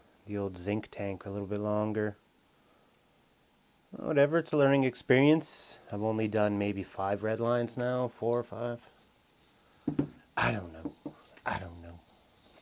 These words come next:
So we're using a brown root beer Spectra Flame from redlineshop dot com. There's our hardener. Give this a good mix.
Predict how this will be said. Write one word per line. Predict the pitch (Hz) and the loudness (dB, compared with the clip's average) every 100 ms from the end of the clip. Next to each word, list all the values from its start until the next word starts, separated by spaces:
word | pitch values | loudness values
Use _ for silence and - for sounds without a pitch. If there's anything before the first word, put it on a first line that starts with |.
| - _ _ | -20 _ _
So | - 165 | -2 2
we're | 123 | 4
using | 120 110 110 | 2 2 0
a | |
brown | 90 117 123 123 120 123 - - - - | 4 4 6 4 0 -4 -4 -2 -2 -4
root | 113 117 | -4 -2
beer | - 117 | 2 0
Spectra | 110 - 123 - | 2 0 0 -4
Flame | - 131 143 156 180 180 - - | 4 4 6 2 0 -6 -20 -8
from | - 104 104 104 | -2 0 2 0
redlineshop | 107 110 113 110 107 117 110 | 0 2 2 0 0 -2 0
dot | 110 107 | -2 0
com. | 127 131 147 190 - _ _ _ _ _ _ _ _ _ _ _ _ _ _ _ _ _ - | 0 2 0 -2 -12 _ _ _ _ _ _ _ _ _ _ _ _ _ _ _ _ _ -16
There's | 95 92 | -12 -8
our | 98 | -8
hardener. | 95 117 127 139 151 160 180 226 214 - - - - _ _ _ _ | -6 -4 -4 -4 -4 -4 -4 -6 -10 -18 -20 -20 -20 _ _ _ _
Give | 110 | -8
this | 117 110 | -6 -6
a | 98 | -4
good | 117 104 | -4 -2
mix. | 101 147 - - - - | -2 -2 -2 -4 -2 -4